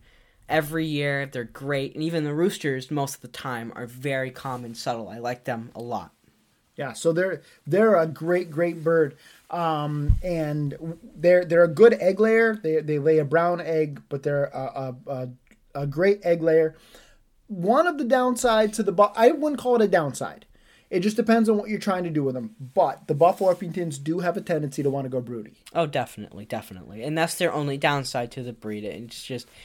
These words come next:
Speaker 1: and then they sit for weeks and weeks. And usually it isn't, it isn't all of them. Usually it's about one or two hens that have that issue. And so that's,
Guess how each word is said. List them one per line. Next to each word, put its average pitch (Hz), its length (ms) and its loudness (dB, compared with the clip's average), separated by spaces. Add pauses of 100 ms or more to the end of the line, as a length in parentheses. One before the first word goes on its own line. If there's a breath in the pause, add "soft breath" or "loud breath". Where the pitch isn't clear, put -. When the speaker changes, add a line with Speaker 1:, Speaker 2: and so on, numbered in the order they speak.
(120)
Speaker 1:
and 175 80 -2
then 175 120 2
they 170 100 2
sit - 320 0
for 147 140 -10
weeks 147 360 -4
and 139 80 -6
weeks. 131 220 -8
And 180 140 -2
usually 220 400 0
it 156 60 4
isn't, 143 280 -4
it 165 140 -2
isn't 147 320 -2
all 156 260 2
of 131 120 -6
them. 131 260 -8
Usually 127 240 -8
it's - 280 -12
about 120 300 -2
one 131 220 -8
or 117 100 -8
two 131 220 -10
hens 123 300 -8
that 113 100 -4
have 113 220 -6
that 113 180 -10
issue. 208 340 -10
And 113 120 -14 (460 loud breath)
so 131 280 -6
that's, 131 180 -10